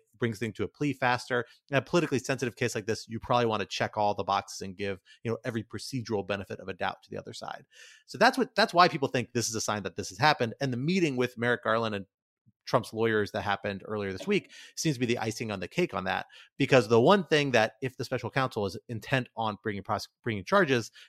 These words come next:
that can stop him is the attorney general. Although the attorney general has a very deferential standard of review that he's supposed to apply to, so it seems very unlikely Merrick Garland would,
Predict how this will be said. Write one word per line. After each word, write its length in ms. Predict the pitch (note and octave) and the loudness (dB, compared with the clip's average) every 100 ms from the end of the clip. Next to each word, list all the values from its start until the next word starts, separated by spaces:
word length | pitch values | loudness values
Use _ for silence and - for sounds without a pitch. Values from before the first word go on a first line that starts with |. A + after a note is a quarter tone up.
| - | -2
that 140 | A#2 | 0
can 100 | A#2 | -2
stop 300 | - E3 D#3+ | 4 4 4
him 100 | A2 | 0
is 140 | G#2+ | -4
the 100 | - | -8
attorney 300 | G2+ - F#2 | -8 -6 -8
general. 400 | F#2 F#2+ - - _ - _ | -4 -6 -6 -16 _ -20 _
Although 160 | B2 A2+ | 2 4
the 80 | |
attorney 220 | A2 C#3+ A#2 | 2 0 2
general 200 | A#2 G#2 | 0 0
has 60 | |
a 20 | |
very 120 | F#2+ G2+ | -2 -2
deferential 500 | G#2+ - G#2 - G2 | -2 -4 -8 -6 -8
standard 320 | - G2 F#2 | -6 -6 -6
of 80 | F#2 | -6
review 240 | F2+ F#2 | -4 -4
that 80 | F#2 | -4
he's 100 | F#2 | -6
supposed 220 | - G2 | -8 -10
to 60 | - | -6
apply 140 | F#2+ | -4
to, 100 | G2 | -4
so 80 | - | -6
it 80 | G2 | -12
seems 160 | G#2+ | -10
very 140 | - G#2+ | -6 -6
unlikely 300 | A2+ G#2 G2+ | -6 -10 -10
Merrick 220 | G2 F#2+ | -10 -10
Garland 300 | - F#2+ G#2 | -10 -10 -10
would, 320 | A2 F3+ C3+ | 2 4 4